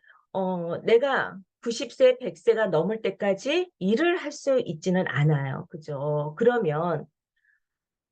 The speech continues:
노후를 준비하는 경제적인 것은 준비를 미리 하셔야 되는데, 보통 보면은 "나는 집이 있어." 어, 걱정 안 하시는 분들이 계세요. 워낙 집값이 비싸서 그런지.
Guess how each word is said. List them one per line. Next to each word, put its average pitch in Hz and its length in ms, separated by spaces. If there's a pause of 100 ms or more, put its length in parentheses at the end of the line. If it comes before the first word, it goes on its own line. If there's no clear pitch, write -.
노후를 254 500
준비하는 214 600
경제적인 208 800
것은 175 520 (320)
준비를 226 440
미리 160 240
하셔야 247 400
되는데, 151 580 (320)
보통 262 320
보면은 226 540
"나는 233 360
집이 214 280
있어." - 460 (200)
어, 165 340 (260)
걱정 254 280
안 180 140
하시는 220 280
분들이 151 280
계세요. 156 340
워낙 277 480
집값이 202 460
비싸서 180 520
그런지. 151 540